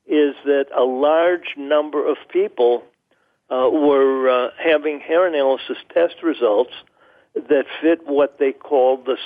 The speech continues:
slow oxidizer or slow metabolic type mineral pattern.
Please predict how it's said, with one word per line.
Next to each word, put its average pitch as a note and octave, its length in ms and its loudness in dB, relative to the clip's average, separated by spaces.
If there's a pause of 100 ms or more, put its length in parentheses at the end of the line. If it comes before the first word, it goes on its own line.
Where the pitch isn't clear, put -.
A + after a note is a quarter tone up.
slow D3 400 2
oxidizer A2+ 1000 -2 (640)
or C#3 320 2 (440)
slow D3+ 340 2
metabolic C3+ 760 0
type C3+ 300 -2
mineral E3 380 2
pattern. F#2+ 460 -4